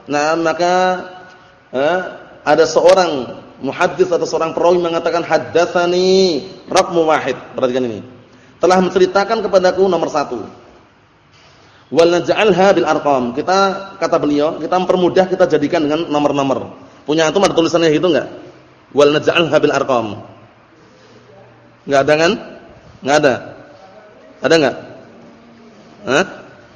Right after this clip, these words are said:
Ada. Nah, kita jadikan dengan nomor. Perhatikan, biar lebih mudah.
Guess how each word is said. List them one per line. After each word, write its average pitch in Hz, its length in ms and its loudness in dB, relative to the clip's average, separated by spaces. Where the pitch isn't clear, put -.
Ada. 156 180 4
Nah, 143 120 2
kita 185 160 2
jadikan 190 480 2
dengan 190 160 2
nomor. 196 400 -2
Perhatikan, 139 480 -4
biar 135 160 -2
lebih 143 160 -2
mudah. 160 320 0